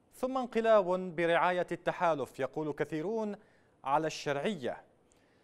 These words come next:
كيف أصبح اليمن الكبير بعد خمس سنوات من الانقلاب فريسة يتناهشها الجميع؟ هل انتهى الآن مشروع تجزئة وتفتيت اليمن يا ترى؟ تبدو أسئلة اللحظة اليمنية أكثر حرجا ومصيرية،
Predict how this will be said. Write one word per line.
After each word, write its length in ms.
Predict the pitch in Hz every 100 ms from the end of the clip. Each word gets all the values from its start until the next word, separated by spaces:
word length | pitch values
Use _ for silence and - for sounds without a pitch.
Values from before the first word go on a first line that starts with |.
| _ _
كيف 240 | - 294 214
أصبح 360 | 185 175 170
اليمن 300 | 160 180 180
الكبير 480 | 160 - 151 196 165
بعد 340 | 147 151 147
خمس 400 | 151 - 233 220
سنوات 500 | 226 214 190 185 135
من 220 | 143 139 147
الانقلاب 680 | 139 139 160 196 190 180 - _ _ _
فريسة 800 | - 262 247 - 147 143 131 123 -
يتناهشها 840 | 151 160 156 147 139 151 151 147 135
الجميع؟ 480 | 117 120 143 123 - - _ _ _ _ _ _
هل 140 | 143
انتهى 300 | 147 143 151
الآن 380 | 143 139 165 151
مشروع 340 | 143 - 160 139
تجزئة 440 | 147 123 165 147 147
وتفتيت 600 | 143 151 - 247 254 -
اليمن 320 | 139 123 117
يا 160 | 113
ترى؟ 380 | 107 196 175 87 - _ _ _ _ _ _ -
تبدو 240 | 220 147
أسئلة 300 | 131 143 151 139
اللحظة 360 | 139 147 139 131
اليمنية 460 | 123 123 160 160 139
أكثر 400 | 147 - 135 123
حرجا 460 | - 151 139 131
ومصيرية، 1000 | 123 135 123 - 143 190 170 - 160 151